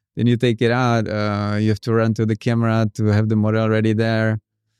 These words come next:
Then you count. Uh, you look at the sky. You count the exposure time in seconds. Yeah, basically.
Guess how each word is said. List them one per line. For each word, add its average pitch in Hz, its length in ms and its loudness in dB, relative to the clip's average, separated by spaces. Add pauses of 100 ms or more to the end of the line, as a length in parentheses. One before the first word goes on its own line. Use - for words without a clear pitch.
(400)
Then 113 240 -2
you 117 160 0
count. 117 480 -2
Uh, 113 140 -2
you 117 140 0
look 117 160 0
at 117 120 0
the 120 80 0
sky. 123 240 -2
You 117 240 2
count 117 240 0
the 113 280 0
exposure 135 400 0
time 113 520 -2 (280)
in 101 380 0
seconds. 117 520 0
Yeah, 104 260 0 (120)
basically. 113 540 -2